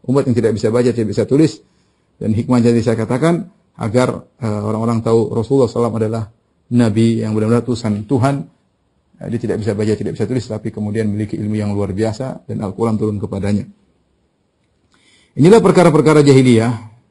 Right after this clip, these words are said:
yang bersumber dari kitabiyin, ahlul kitab, dan orang-orang Arab yang Rasulullah menyelisih mereka, "Mimma la ghinan li muslim an ma'rifatiha," yang setiap muslim perlu tahu,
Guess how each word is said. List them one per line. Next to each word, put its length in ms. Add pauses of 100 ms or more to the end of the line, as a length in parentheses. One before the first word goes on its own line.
(120)
yang 560 (160)
bersumber 480
dari 240
kitabiyin, 560
ahlul 160
kitab, 480 (720)
dan 240
orang-orang 400
Arab 240 (560)
yang 240
Rasulullah 320
menyelisih 400
mereka, 480
"Mimma 320
la 160
ghinan 320
li 80
muslim 340
an 140
ma'rifatiha," 640
yang 400 (240)
setiap 320
muslim 320
perlu 240
tahu, 480